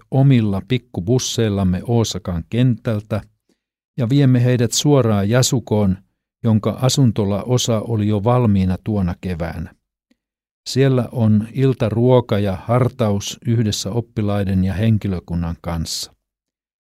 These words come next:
Koulun tiloihin tutustumisen jälkeen vieraat jakautuvat majoitukseen eri perheisiin. Meille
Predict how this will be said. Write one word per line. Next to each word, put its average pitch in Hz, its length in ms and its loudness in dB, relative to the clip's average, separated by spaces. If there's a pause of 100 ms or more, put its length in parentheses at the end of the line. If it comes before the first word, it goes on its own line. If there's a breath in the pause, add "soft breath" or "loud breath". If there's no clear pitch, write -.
(280)
Koulun 123 420 2
tiloihin 117 540 2
tutustumisen 101 840 -2
jälkeen 107 600 -2 (360)
vieraat 110 500 0
jakautuvat 104 720 -4
majoitukseen 107 920 -2
eri 101 220 -2
perheisiin. 90 920 -8 (2000 soft breath)
Meille 139 300 4